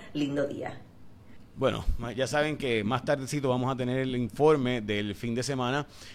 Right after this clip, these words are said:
Speaker 2: eh, y las lluvias que están hoy. Y bueno, pues creo que todo el mundo está am-, amanecido con el tema de Bad Bunny, así que, <laughs> y el concierto, eh, yo honestamente la pasé espectacular. Así que estuvo buenísimo. Eh,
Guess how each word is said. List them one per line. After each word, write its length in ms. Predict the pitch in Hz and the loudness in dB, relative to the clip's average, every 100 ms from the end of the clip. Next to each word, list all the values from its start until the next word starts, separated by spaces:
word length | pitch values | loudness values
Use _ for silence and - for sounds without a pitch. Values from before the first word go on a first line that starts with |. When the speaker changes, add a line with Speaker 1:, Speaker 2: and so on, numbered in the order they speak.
| - - | -14 -2
Speaker 2:
eh, 200 | 107 101 | 0 2
y 40 | |
las 120 | 104 | 0
lluvias 260 | 98 107 120 | 0 0 0
que 80 | 113 | -2
están 320 | - 113 117 | -2 -2 -2
hoy. 380 | - 156 156 - | 2 6 6 2
Y 260 | - 113 107 | 0 0 2
bueno, 260 | 98 104 90 | 2 0 -2
pues 100 | 87 | -2
creo 160 | 101 | 0
que 100 | 107 | 2
todo 120 | 110 | 2
el 80 | 110 | 2
mundo 340 | 110 113 107 92 | 2 0 0 -2
está 220 | - 104 | -2 -2
am-, 220 | 107 101 | -2 -4
amanecido 560 | 95 110 110 151 160 135 | -4 -2 -2 0 2 0
con 160 | 104 | -2
el 100 | 90 | -4
tema 260 | 92 98 101 | -4 -4 0
de 200 | 98 98 | 0 0
Bad 160 | 107 120 | 0 0
Bunny, 300 | 143 143 139 | 0 0 -2
así 200 | 107 101 | -2 0
que, 220 | 113 95 - - | 2 4 4 2
<laughs> 240 | - - - | -2 -16 -4
y 120 | 117 | -2
el 100 | 98 | 0
concierto, 640 | 131 127 139 120 165 156 - | 0 0 0 -2 0 -2 -2
eh, 300 | 101 95 92 | -4 -4 -4
yo 140 | 92 | -4
honestamente 500 | 101 101 110 101 104 95 | -6 -6 -6 -6 -4 -4
la 80 | |
pasé 180 | 85 95 | -4 -8
espectacular. 560 | 98 98 98 104 139 120 - - - | -8 -8 -6 -4 -6 -6 -14 -20 -16
Así 140 | - 92 | -10 -6
que 320 | 98 90 82 - - - - - | -2 -2 -4 -10 -20 -20 -18 -12
estuvo 220 | 107 107 | -4 -2
buenísimo. 560 | 120 127 123 143 147 - - - | 0 -2 -2 -2 -4 -6 -14 -6
Eh, 240 | 101 | -4